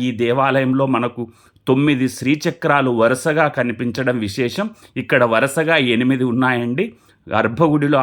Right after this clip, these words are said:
అమ్మవారి గుడిలో ఒకటి ఉంది. అలా తొమ్మిది శ్రీచక్రాలని ఒకేసారి మనం ఒకే సందర్భంలో దర్శించుకోవడం అనేది మహాద్భాగ్యంగా మనం చెప్పుకోవచ్చు. ఇక్కడ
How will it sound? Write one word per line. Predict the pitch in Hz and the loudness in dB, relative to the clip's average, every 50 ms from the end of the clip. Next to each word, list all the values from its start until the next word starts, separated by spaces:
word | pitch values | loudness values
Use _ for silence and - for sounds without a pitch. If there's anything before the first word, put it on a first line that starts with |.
| 120 | 2
అమ్మవారి | 107 120 127 135 131 127 127 123 123 113 107 117 | 2 0 0 2 2 2 2 2 0 -2 -4 -4
గుడిలో | 113 120 127 127 131 123 107 | -4 -2 0 0 0 -2 -2
ఒకటి | 101 - 110 92 110 | -4 -6 -8 -6 -6
ఉంది. | 113 120 160 202 185 147 | -4 -4 -2 0 0 0
అలా | 127 127 139 139 139 _ - | 0 0 -2 -4 -6 _ -2
తొమ్మిది | 131 131 151 185 190 175 190 180 180 | 0 0 2 0 0 0 -2 -2 -2
శ్రీచక్రాలని | 147 139 135 131 - 127 - - 135 127 127 120 123 127 147 131 120 117 - _ - _ _ - 120 | -2 -4 -4 -4 -6 -10 -6 -2 0 0 0 0 0 0 0 -2 -2 -6 -12 _ -20 _ _ -6 -6
ఒకేసారి | 123 - 190 196 214 226 - 214 196 185 165 156 147 | -2 -2 0 2 2 2 4 4 2 2 2 0 0
మనం | 131 139 131 127 120 110 | 0 -2 -2 -2 -4 -4
ఒకే | 113 160 170 175 - | -2 -2 -2 -2 -2
సందర్భంలో | 156 139 139 143 131 120 117 131 131 127 127 120 113 113 | -2 0 0 0 0 0 -2 -2 0 0 -2 0 0 -2
దర్శించుకోవడం | 110 117 - - 135 131 - 131 - 123 123 120 123 120 120 117 | -2 -2 -4 -6 -8 -8 -8 -10 -6 -4 -2 -2 0 -2 -2 -2
అనేది | 120 120 120 123 131 117 - _ _ _ - - _ - | -2 -4 -2 -2 -4 -4 -6 _ _ _ -20 -20 _ -4
మహాద్భాగ్యంగా | 104 107 104 127 127 123 123 117 101 101 101 113 127 113 117 139 131 113 110 117 | -2 -2 0 2 0 0 0 -2 -2 0 0 0 0 -2 -4 -4 -2 -2 -2 -2
మనం | 113 110 104 107 104 98 - | -2 -2 -2 -2 -4 -6 -6
చెప్పుకోవచ్చు. | 107 98 - 131 107 131 123 107 107 104 101 - 190 208 208 _ _ _ _ _ | -8 -10 -10 -10 -4 -4 -2 -2 -4 -6 -8 -8 -8 -8 -8 _ _ _ _ _
ఇక్కడ | 117 101 104 135 123 | -12 -6 -2 0 2